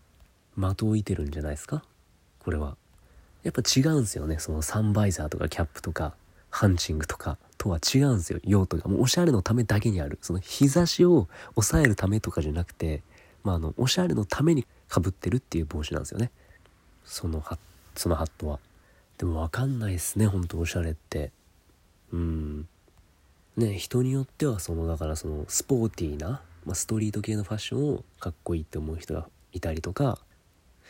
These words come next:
人によってはそのビジュアル系みたいなジャラジャラしたものをつけてるのがかっ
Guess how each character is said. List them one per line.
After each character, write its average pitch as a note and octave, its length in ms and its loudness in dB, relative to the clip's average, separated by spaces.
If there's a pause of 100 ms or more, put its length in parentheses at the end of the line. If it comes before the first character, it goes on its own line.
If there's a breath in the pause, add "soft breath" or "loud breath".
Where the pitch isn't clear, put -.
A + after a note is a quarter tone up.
人 - 220 -2
に C#3 100 2
よ C#3+ 80 2
っ - 20 -2
て - 160 -4
は G2+ 60 -2
そ F2+ 60 -6
の D#2+ 120 -2 (100)
ビ G2 140 2
ジ G2 120 0
ュ A2+ 60 0
ア A2 60 0
ル A2+ 80 0
系 G#2+ 160 0
み G#2+ 100 2
た F#2 100 -2
い D#2 40 -2
な D#2 80 -4
ジ D#2+ 160 -2
ャ B2+ 80 -2
ラ C#3+ 80 4
ジ G#2 80 2
ャ F2+ 40 0
ラ E2+ 80 0
し D#2+ 120 -4
た E2+ 80 -4
も E2 120 -2
の E2 120 -2
を - 20 2
つ - 100 -4
け - 140 -6
て E2 80 -4
る D#2+ 60 -2
の D#2 80 -4
が D2+ 80 -6
か - 60 -18
っ - 40 -20